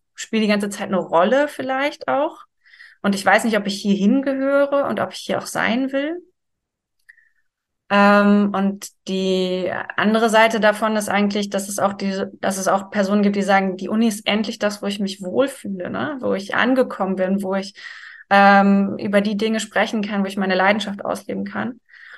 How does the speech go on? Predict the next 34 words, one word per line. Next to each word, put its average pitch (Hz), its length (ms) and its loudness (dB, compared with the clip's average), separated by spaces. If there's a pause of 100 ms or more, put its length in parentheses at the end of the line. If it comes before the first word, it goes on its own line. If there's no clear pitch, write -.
Und 196 160 2
die 202 140 4
aber 196 180 6
so 190 100 0
eine 190 120 0
Entfremdung 202 760 2
zu - 140 -10
ihrem 185 200 -2
Elternhaus, 180 760 -6
ähm, 175 540 -6
empfinden. 170 680 -6 (640)
Und 180 420 -2 (520)
das 185 180 0
ist 202 300 -4
so 185 340 0 (800)
zwei 180 280 4
Seiten 226 520 2
oder 185 240 2
es 185 160 0
ist - 160 -12
vielleicht, 190 380 -4
kann 185 120 -8
man 185 140 2
auch 185 100 0
sagen, 185 360 -2
es 190 160 -6
ist - 180 -8
ein 180 180 -2
ständiges 196 640 0
sich 196 200 -8
bewegen 202 400 2
zwischen 208 340 -4
zwei 180 320 0
Welten 269 540 0